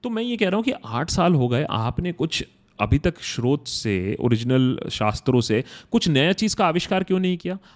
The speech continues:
हम हमेशा ऐसा क्यों होता है कि हम रोते हैं जब कोई और कोई चीज़ बना देता है, बोलता है, "ये तो हमारे शास्त्रों में लिखा था।" तो आठ साल हो गए, आपने नए शास्त्रों से पढ़ के क्या निकाला है? तो ये थोड़ी सी सो-, सोचने वाली बात है कि कैसे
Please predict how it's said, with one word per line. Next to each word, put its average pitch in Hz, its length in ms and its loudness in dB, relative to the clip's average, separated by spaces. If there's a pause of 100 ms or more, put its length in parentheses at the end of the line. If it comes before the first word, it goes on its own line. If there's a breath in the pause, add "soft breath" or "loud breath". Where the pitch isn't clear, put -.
हम 208 160 4
हमेशा 202 240 2
ऐसा 147 240 0
क्यों 220 200 -2
होता 196 160 -2
है 220 60 0
कि 240 80 -2
हम 233 160 0
रोते 135 280 0
हैं 214 120 2
जब 196 160 0
कोई 214 140 0
और 156 220 2
कोई 214 200 0
चीज़ 196 260 -2
बना 156 220 0
देता 190 180 0
है, 202 60 -2
बोलता 196 200 0
है, 254 60 0
"ये 254 80 0
तो 240 80 2
हमारे 147 240 -4
शास्त्रों 165 340 -8
में 170 60 -6
लिखा 170 200 -8
था।" 160 160 -8 (540 loud breath)
तो - 260 -4
आठ 196 260 -4
साल 208 280 -2
हो 156 120 -2
गए, 202 160 -8 (140)
आपने 220 440 -2
नए 233 220 -2
शास्त्रों 196 440 -4
से 208 120 -6
पढ़ 160 200 -4
के 165 120 -4
क्या 123 180 0
निकाला 90 380 -6
है? 87 120 -16 (460 soft breath)
तो 214 60 2
ये 202 240 2
थोड़ी 202 260 -2
सी 233 120 -4
सो-, - 200 -8
सोचने 147 340 -2
वाली 175 220 2
बात 131 220 -2
है 180 100 -4
कि 226 100 -6
कैसे 185 520 -4